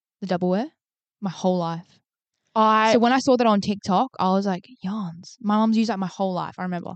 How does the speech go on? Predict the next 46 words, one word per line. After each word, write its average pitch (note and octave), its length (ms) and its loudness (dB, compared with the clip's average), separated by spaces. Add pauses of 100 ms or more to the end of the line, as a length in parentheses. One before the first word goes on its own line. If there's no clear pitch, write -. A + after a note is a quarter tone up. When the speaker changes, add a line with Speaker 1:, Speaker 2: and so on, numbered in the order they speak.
Speaker 2:
I've, A#3+ 280 2
I A#3 160 -4
think C#4+ 180 -4
I've E4+ 140 2
used C#4+ 180 2
it B3+ 100 2
for - 60 -4
the A3+ 80 4
last A3 920 0 (240)
maybe A3+ 720 0 (160)
Speaker 1:
I B3 120 -2
didn't F#4+ 160 -2
know G3+ 180 2
that. D#3 140 0
Speaker 2:
three A3 160 2
years. C#4 180 4 (380)
Speaker 1:
See, A#3 100 0
I've A3+ 140 4
never B3+ 180 4
bought G#3 240 4
that F#3 140 2
'cause - 80 -2
I - 20 2
reckon F#3+ 160 0
it'll G#3+ 60 2
be A3 80 2
too G3 160 -4
heavy F3+ 200 -2
for F3 140 -6
me. E3+ 160 -2
I E3 60 -2
don't F3 120 -4
really F3+ 180 -4
like E3+ 260 -6
things F3+ 160 -8
that F3 100 -6
are E3+ 40 -8
heavy. F3 300 -4 (300)
Speaker 2:
Yeah, A3 520 4
it's, - 600 -2 (220)
oh, F#4 400 8 (480)
oh, F4 180 6
you F#4+ 140 6
know, C4+ 260 4
like C#4+ 220 4
Speaker 1:
Buildable? G#3 320 4